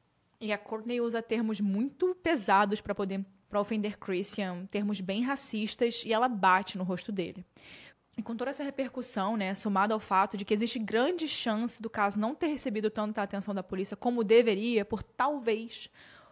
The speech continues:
o, o Christian ser um homem negro e a Courtney uma mulher branca, privilegiada, et cetera, não apenas a família de Christian conseguiu mover um processo civil contra Courtney,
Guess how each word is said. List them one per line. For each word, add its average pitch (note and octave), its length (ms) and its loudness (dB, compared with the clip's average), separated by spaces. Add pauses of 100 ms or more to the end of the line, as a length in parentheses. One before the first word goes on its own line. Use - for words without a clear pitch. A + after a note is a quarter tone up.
o, A3 80 -8 (260)
o F3+ 120 -2
Christian B3 380 0
ser G#3+ 180 -2
um G3 140 -2
homem G3+ 180 -2
negro G#3+ 340 2
e F3+ 60 2
a F3+ 60 -2
Courtney G3+ 420 -4
uma F#3+ 120 -4
mulher F3 260 -4
branca, G3 520 0
privilegiada, F#3+ 800 2
et F3 140 -4
cetera, G3+ 460 -2 (360)
não D4+ 160 4
apenas C#4+ 540 0
a A#3 100 0
família A#3 360 0
de G#3+ 200 -6
Christian E4 520 -2
conseguiu A#3+ 440 -4
mover A3 460 2
um B3+ 80 -2
processo A3 340 -2
civil A3 440 -2
contra A3 320 -2
Courtney, A3+ 580 -2